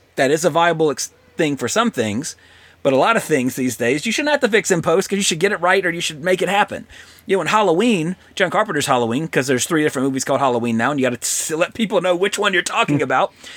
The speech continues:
Speaker 1: They took leaves and painted green leaves orange because it was summer in Pasadena, and they needed
Speaker 2: Mm.
Speaker 1: fall. They had to pick the leaves up after each take to use them for the next scene. That is ingenuity. That is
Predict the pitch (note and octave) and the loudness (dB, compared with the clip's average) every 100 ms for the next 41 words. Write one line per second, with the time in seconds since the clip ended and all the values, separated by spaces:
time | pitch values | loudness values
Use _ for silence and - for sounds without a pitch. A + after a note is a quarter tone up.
0 | - - B3 A3+ - C4 G3+ C4 C4+ B3+ | -20 -6 -2 0 0 -2 -2 0 2 2
1 | G#3+ A#3 - B3 C4 B3+ D#3 G#3+ B3 A3 | 0 0 0 0 2 0 -2 0 0 0
2 | B3 B3 A#3 - G#3+ A3+ G#3 F#3 F#3+ A3+ | 0 0 0 0 0 0 0 -4 -2 -2
3 | G3+ G#3+ G#3+ - A#3+ A#3+ A3 G#3 A3 A3 | 0 0 0 0 0 0 0 0 0 0
4 | G#3+ B3+ A#3+ C#3+ - _ _ _ - - | 0 0 0 -2 -6 _ _ _ -14 -4
5 | F3+ F#3 G3+ G#3+ G3+ A#3+ B3+ A3 B2 - | 0 2 2 0 0 0 2 2 -2 -10
6 | - _ _ _ - G3+ - B3+ A#3 G3+ | -20 _ _ _ -2 0 0 -2 -2 -2
7 | A#3 A#3 G#3 G3+ G3 G#3 G#3 - B3 - | 0 0 0 0 2 0 0 -2 -2 -2
8 | F#3 G3+ G3+ A3+ A3 A#3 - - D3+ F2+ | -6 -6 -6 -6 0 -2 -2 -2 0 -2
9 | - _ - - - - C3 G3+ C4 A#3 | -6 _ -20 -20 -20 -16 -4 0 2 2
10 | G#3+ - A3 F#3 G#3 A3+ A3+ F3+ D3+ F#3+ | 0 0 0 2 0 0 0 -2 0 0
11 | G3+ G3+ E3+ - | 0 0 0 -4